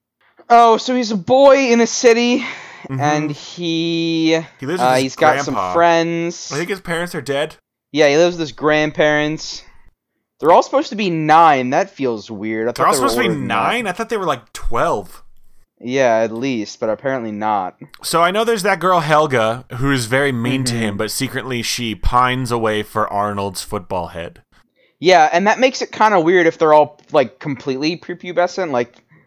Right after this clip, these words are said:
Speaker 1: I don't know. Uh, whatever.
Speaker 2: I mean, no, that's, that's, I don't know. Nine is when you start, I don't
Speaker 1: Yeah,
Speaker 2: know.
Speaker 1: I mean, like, you can, uh, like, a crush, but this is
Speaker 2: Yeah.
Speaker 1: like a, a sh-, you know, she has got a shrine.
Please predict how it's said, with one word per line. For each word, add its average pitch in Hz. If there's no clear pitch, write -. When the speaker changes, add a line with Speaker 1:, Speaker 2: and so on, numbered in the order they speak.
Speaker 1:
I 151
don't 120
know. 110
Uh, 147
whatever. 120
Speaker 2:
I 254
mean, 262
no, 247
that's, 262
that's, -
I 214
don't 196
know. 151
Nine 175
is 156
when 156
you 139
start, 127
I 165
don't 151
Speaker 1:
Yeah, 180
Speaker 2:
know. 185
Speaker 1:
I -
mean, 233
like, 214
you 269
can, 285
uh, 226
like, 202
a 180
crush, -
but 147
this 196
is 214
Speaker 2:
Yeah. 113
Speaker 1:
like 110
a, 123
a 120
sh-, -
you 160
know, 123
she 131
has 135
got 120
a 101
shrine. 110